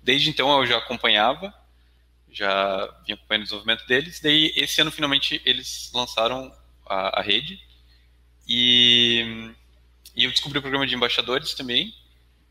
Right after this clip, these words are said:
Isso foi em maio que eu entrei no programa de embaixadores, abril, maio. E daí a comunidade ainda não era muito madura, tava surgindo. E uma coisa levou a outra, eu fui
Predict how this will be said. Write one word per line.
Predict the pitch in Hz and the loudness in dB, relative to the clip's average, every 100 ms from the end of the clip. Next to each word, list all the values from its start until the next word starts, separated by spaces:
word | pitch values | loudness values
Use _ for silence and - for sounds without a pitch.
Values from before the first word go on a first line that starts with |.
| _ _ _ _ _ _ _ _ _ _ | _ _ _ _ _ _ _ _ _ _
Isso | 127 117 - | -12 -8 -8
foi | - 131 123 120 117 113 110 123 | -4 0 2 2 2 2 -2 -6
em | 127 | -14
maio | 113 110 110 160 208 175 - - _ _ - | -10 0 2 2 -2 -10 -14 -20 _ _ -14
que | |
eu | 120 | -12
entrei | 113 117 | -8 -8
no | - | -8
programa | 110 113 | -10 -12
de | |
embaixadores, | 107 107 107 131 139 | -2 -2 0 -2 -2
abril, | 104 98 131 | -4 -2 0
maio. | 123 120 156 - - - - - - _ _ - - - - - - | 2 2 0 -6 -20 -20 -20 -20 -20 _ _ -12 -12 -12 -20 -18 -4
E | 143 | 2
daí | 147 143 135 139 143 139 139 139 - - - | 6 6 6 6 8 8 6 4 0 -12 -4
a | 123 | -4
comunidade | - 143 143 151 | 0 4 4 6
ainda | 151 143 139 139 | 4 4 4 2
não | 131 | 4
era | 127 127 | 4 4
muito | 120 123 - 117 110 | -2 -6 -8 -8 -2
madura, | 104 98 104 190 156 101 | -2 -4 -6 -2 0 0
tava | 98 98 | 0 -2
surgindo. | 107 113 104 107 120 160 190 - _ _ _ _ _ _ _ - | -4 -4 0 2 2 -2 -10 -14 _ _ _ _ _ _ _ -12
E | 175 | -10
uma | 202 | -2
coisa | 180 170 | 0 2
levou | 175 151 | 2 6
a | 160 | 4
outra, | 131 190 - | 6 2 0
eu | 147 | -6
fui | - 131 123 120 110 107 | -2 2 4 6 4 2